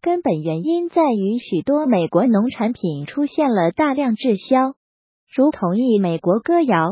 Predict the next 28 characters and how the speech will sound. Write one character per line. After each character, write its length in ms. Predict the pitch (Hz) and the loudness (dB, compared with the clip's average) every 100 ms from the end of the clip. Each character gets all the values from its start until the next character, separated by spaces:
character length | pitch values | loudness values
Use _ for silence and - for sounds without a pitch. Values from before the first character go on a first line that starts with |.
| 233 _ _ | -6 _ _
《老 200 | 214 180 | -4 -2
麦 200 | 226 247 | -2 -2
克 220 | - 285 | -2 -2
唐 260 | - 185 214 | -2 -2 -2
纳 260 | 302 269 226 | 0 -2 0
破 240 | 359 294 | 0 -2
产 240 | - 170 | -2 -4
了》 60 | 147 | -4
唱 300 | 165 - 254 | -4 0 2
道。 80 | 208 175 - _ _ _ _ _ _ - | 2 -2 -4 _ _ _ _ _ _ -4
老 220 | 220 220 | -2 0
麦 200 | 285 269 | -2 -6
克 260 | - 302 | -2 -2
唐 240 | - 180 220 | -2 -4 -2
纳 240 | 269 226 | 2 2
有 200 | 214 180 | 2 2
个 180 | 247 226 | 2 0
农 220 | 190 214 | 0 -2
场， 260 | - 180 170 | -4 -4 -2
然 180 | 196 233 | 0 2
而 260 | 185 233 - _ _ _ _ - | 2 -2 -6 _ _ _ _ -2
最 220 | 349 302 | 0 2
近 240 | 285 226 | 2 0
情 260 | - 180 214 | 0 -4 -4
况 240 | - 277 | -4 -6
却 220 | - 262 | 0 0
变 240 | 240 254 214 | 2 0 0
了。 180 | 139 | -4